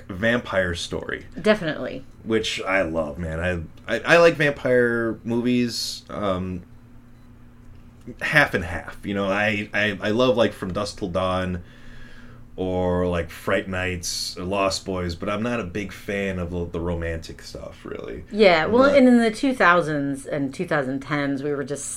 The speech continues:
Speaker 2: saturated with vampire movies.
Speaker 1: Yeah.
Speaker 2: Romantic ones.
Speaker 1: Just,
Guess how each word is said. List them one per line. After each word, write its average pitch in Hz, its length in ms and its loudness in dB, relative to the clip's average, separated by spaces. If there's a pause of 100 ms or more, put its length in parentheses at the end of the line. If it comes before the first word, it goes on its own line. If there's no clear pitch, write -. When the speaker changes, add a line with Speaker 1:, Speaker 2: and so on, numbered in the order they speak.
(120)
Speaker 2:
saturated 135 840 4
with 139 180 -4
vampire - 440 -4
movies. - 440 -6
Speaker 1:
Yeah. - 120 4
Speaker 2:
Romantic 156 440 0
ones. 147 520 -2
Speaker 1:
Just, 87 260 -6